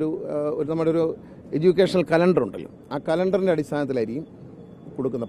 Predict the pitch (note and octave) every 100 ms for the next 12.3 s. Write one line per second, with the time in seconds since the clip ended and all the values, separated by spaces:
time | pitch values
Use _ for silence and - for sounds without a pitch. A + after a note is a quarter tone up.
0 | B2 C3 A2+ G2+ F#2+ - - - - -
1 | - - D#3+ G3 F3 F#3 F3+ D#3 D3 A#2
2 | G2+ - - - - - - F#3 F3 F#3
3 | - D#3 F3+ F3+ E3 D3 C#3 D#3 D3 -
4 | D#3 F3+ F3+ G3 - - - - E3 E3+
5 | F3 D#3+ D3+ C#3 C#3 C3+ D3 - - B2+
6 | A#2+ C3+ - - - - - - - -
7 | - - - - A#2+ A#2+ A#2 A2+ C3+ C#3
8 | D3+ D3 C#3 C#3 B2+ C3 C3 C3+ - B2
9 | C3 D3 - D3+ E3 D3 B2+ C#3+ - G3
10 | - F3 F#3+ F#3+ F3 D#3 D3+ B2+ B2 C#3
11 | - - - - - - - - F#3 F3+
12 | - - D3